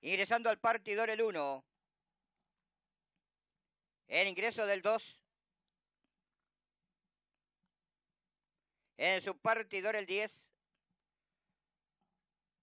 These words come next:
Tomó ubicación el tres.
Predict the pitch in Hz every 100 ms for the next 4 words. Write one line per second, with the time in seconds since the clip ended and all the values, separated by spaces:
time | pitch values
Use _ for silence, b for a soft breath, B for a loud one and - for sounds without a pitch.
0 | _ _ _ _ _ _ _ _ _ _
1 | _ _ _ _ _ _ _ _ _ _
2 | - 185 208 214 202 190 220 202 180 151
3 | 190 214 226